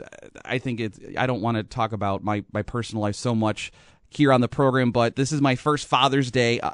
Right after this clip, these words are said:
having my, my daughter home. A year ago,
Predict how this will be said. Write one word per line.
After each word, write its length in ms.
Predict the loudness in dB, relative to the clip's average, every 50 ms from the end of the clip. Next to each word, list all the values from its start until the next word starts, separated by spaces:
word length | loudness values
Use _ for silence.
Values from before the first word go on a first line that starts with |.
| -8
having 380 | -4 0 2 4 4 4 4 4
my, 180 | 2 2 0 0
my 140 | -2 -2 0
daughter 300 | 2 4 4 4 2 0
home. 360 | -2 -2 -4 -4 -4 -6 -8 -12 -18 -20 -16 -8 -6
A 80 | -4
year 200 | 0 2 2 2
ago, 500 | 4 4 6 6 6 6 4 2 -2 -4